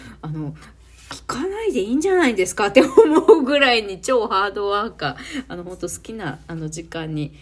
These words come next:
聞いてください、ぜひ。で、えっと、今日は雑談しましょうね。雑談、今日のテーマは雑談で、え、ライブは好きな時間に配信しますという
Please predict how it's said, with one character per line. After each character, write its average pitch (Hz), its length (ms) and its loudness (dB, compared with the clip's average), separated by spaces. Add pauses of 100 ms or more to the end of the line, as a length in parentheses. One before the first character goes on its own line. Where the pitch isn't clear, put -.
(200)
聞 - 120 -12
い - 40 -12
て 170 140 -8
く 160 120 -6
だ 170 120 -4
さ 165 140 -8
い、 139 60 -4
ぜ 147 100 -8
ひ。 147 220 -12 (240)
で、 214 360 -2 (160)
え 403 80 -4
っ 403 60 -8
と、 480 80 -4
今 571 400 4
日 196 40 2
は - 240 4 (100)
雑 415 300 0
談 392 300 4 (160)
し 269 180 -6
ま 277 160 2
し - 140 -4
ょ 254 100 0
う 170 60 -4
ね。 160 340 -4
雑 196 280 -8
談、 233 320 0
今 277 160 -2
日 226 60 -6
の 190 100 -10
テ 180 200 -12
ー 175 40 -12
マ 160 320 -8
は 147 680 -10
雑 185 280 -6
談 240 240 -4
で、 349 320 0 (480)
え、 - 220 -14
ラ 269 140 2
イ 330 80 0
ブ 294 100 0
は 294 160 2
好 - 160 -4
き 339 100 -4
な 277 120 2
時 180 100 -4
間 160 160 -4
に 151 80 -2
配 170 200 -4
信 165 200 -6
し 160 160 -4
ま 156 220 -2
す - 180 -2
と 262 80 4
い - 380 2
う 254 40 6